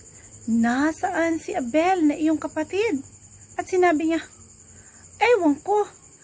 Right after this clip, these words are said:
ako ba'y tagapagbantay ng aking kapatid?" Sinabi niya, "Anong ginawa mo?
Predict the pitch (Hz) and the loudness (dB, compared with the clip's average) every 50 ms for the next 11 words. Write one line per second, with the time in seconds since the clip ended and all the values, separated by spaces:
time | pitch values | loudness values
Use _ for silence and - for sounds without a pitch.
0 | - - - - - 415 466 - 508 311 339 330 403 - 453 - - 294 359 302 | -20 -20 -16 -6 -2 0 0 0 2 2 2 2 2 0 -6 -6 -4 -4 -4 -2
1 | 269 302 285 277 285 285 277 302 311 - - 254 254 262 254 277 254 - 285 277 | 0 0 0 0 0 0 0 0 -2 -2 -6 -6 -6 -6 -8 -8 -6 -6 -6 -4
2 | - 349 415 480 427 320 - - - - - - - - - - - - - - | -2 0 0 0 0 -4 -16 -18 -20 -20 -20 -20 -20 -20 -20 -20 -20 -20 -20 -20
3 | - - - - - - - - 277 262 269 269 240 262 254 247 254 240 226 - | -20 -20 -20 -20 -20 -12 -4 0 2 2 2 2 0 -2 -2 -2 -2 -4 -6 -8
4 | - - - - - - - - 370 403 415 508 508 427 427 415 440 427 427 440 | -12 -20 -20 -18 -20 -12 -2 2 2 2 2 0 -2 -2 -2 0 0 2 2 2
5 | 440 440 427 427 466 494 | 2 2 0 -2 -2 0